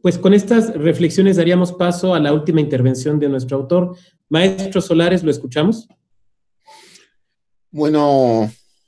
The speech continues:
Speaker 2: eh, Mauricio, eh, si quieres seguir un poco en esto, yo tengo dos novelas que hablan del espiritismo de una manera muy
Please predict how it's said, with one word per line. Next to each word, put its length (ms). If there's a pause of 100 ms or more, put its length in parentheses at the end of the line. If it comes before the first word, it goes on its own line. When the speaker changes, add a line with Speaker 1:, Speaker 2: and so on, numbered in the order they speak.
(480)
Speaker 2:
eh, 480
Mauricio, 1000
eh, 1200 (1400)
si 460
quieres 460
seguir 640
un 180
poco 260
en 100
esto, 580 (500)
yo 220
tengo 340
dos 200
novelas 640
que 200
hablan 340
del 180
espiritismo 880
de 140
una 160
manera 320
muy 540